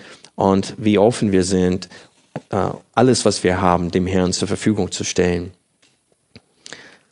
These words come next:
Freunde, ist, Freunde, ist es ein großes Irrtum zu denken, dass nur Pastoren, Missionare oder Ältesten dem Herrn mit viel Leidenschaft und Opfer dienen sollen.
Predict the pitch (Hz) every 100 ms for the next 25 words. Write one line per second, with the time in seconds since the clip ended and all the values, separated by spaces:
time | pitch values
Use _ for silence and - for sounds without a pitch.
0 | _ _ _ _ _ _ _ _ _ _
1 | _ _ _ _ _ _ _ _ _ _
2 | _ _ _ _ _ _ _ _ _ _
3 | _ _ _ - 123 110 131 - - -
4 | 147 - 143 143 139 120 107 101 101 -
5 | _ _ - 120 151 123 - 117 120 98
6 | 92 87 - - 95 98 110 98 95 92
7 | 95 95 120 139 135 107 - 110 104 95
8 | 90 87 101 - 104 98 98 104 92 98
9 | 92 98 107 110 98 - 90 92 92 98
10 | 95 95 - 107 98 92 95 104 101 95
11 | 92 - 101 - 101 - 87 98 101 92
12 | 85 87 104